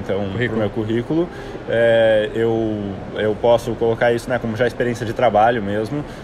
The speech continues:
Speaker 1: é, e que se aplica já na minha área também, que é
Speaker 2: Isso é massa.
Speaker 1: engenharia aeroespacial, mas também a ver com computação, eu,
Speaker 2: Experiência,
Speaker 1: eu
Speaker 2: né?
Speaker 1: quero.
Speaker 2: Experiência.
Speaker 1: Aham. E também,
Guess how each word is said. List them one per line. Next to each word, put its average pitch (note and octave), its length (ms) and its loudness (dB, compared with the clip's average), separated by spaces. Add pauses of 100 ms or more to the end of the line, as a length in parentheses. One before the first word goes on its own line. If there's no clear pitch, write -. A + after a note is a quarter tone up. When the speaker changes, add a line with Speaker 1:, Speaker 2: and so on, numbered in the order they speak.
(200)
Speaker 1:
é, G#2+ 360 2 (180)
e A#2 40 -6
que A#2+ 140 -6
se C#3 120 0
aplica B2+ 420 0
já A2+ 160 2
na A2 80 -2
minha A#2+ 240 0
área A2 320 2
também, G2+ 460 -6
que G#2+ 260 -4
é F#2+ 380 2
Speaker 2:
Isso F2+ 140 0
é F2+ 60 -2
massa. A2+ 180 -4
Speaker 1:
engenharia A2+ 360 0
aeroespacial, C3 640 0
mas B2+ 160 -6
também G#2+ 260 -4
a G#2+ 60 -2
ver G#2 160 -2
com A2 160 -6
computação, G#2+ 540 -4
eu, A2 40 -4
Speaker 2:
Experiência, G2 460 0
Speaker 1:
eu G#2 60 0
Speaker 2:
né? A#2 100 -4
Speaker 1:
quero. G#2 260 0
Speaker 2:
Experiência. B2 600 -2
Speaker 1:
Aham. D#3 160 4 (340)
E E3 640 0
também, D#3+ 460 0